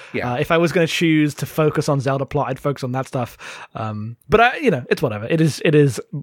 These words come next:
Speaker 2: plot that is there. The, the thing that I love most in the story is that, so, well established the issues with, like, the theme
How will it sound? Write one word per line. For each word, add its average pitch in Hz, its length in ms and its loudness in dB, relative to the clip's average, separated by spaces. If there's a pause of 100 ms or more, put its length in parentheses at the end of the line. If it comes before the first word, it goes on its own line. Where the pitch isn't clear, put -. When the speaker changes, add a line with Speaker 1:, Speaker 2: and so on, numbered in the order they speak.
Speaker 2:
plot 160 240 2
that 143 100 2
is 123 120 2
there. 131 220 0 (300)
The, 202 180 4
the 180 140 4
thing 294 300 2
that 220 100 4
I 190 60 4
love 190 240 2
most 175 280 0
in 185 60 -2
the 156 80 0
story 165 420 2 (240)
is 151 180 2
that, 147 300 0 (120)
so, 117 200 -6 (600)
well 285 320 0
established 196 540 -2
the 160 240 0
issues 165 340 0
with, 156 140 2
like, 165 240 0
the 160 80 -2
theme 156 460 0